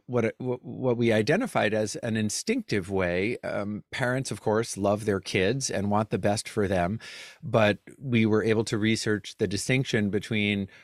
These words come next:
harmful pressure, which impairs performance and mental health, and healthy pressure, which actually enhances performance and mental health. And that's what we focus on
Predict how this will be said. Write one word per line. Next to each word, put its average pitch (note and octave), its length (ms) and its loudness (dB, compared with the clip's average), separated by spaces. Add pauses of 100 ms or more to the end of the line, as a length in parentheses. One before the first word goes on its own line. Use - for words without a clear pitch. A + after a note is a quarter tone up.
(140)
harmful F3 340 2
pressure, G#2 520 2
which G#2 260 -4
impairs A2 480 2
performance G2+ 760 -2
and G2 180 0
mental F#2+ 280 0
health, F#2+ 340 0
and G2 160 -4
healthy D3 340 2
pressure, G2+ 460 -2
which G2+ 180 -4
actually G2+ 380 0
enhances G2+ 560 -2
performance E2+ 580 -4
and F2 140 -2
mental F2 300 -6
health. E2 340 -4
And F2+ 300 -4
that's G2+ 320 2
what - 100 -2
we G2 120 -4
focus A2 420 -2
on F2 260 -4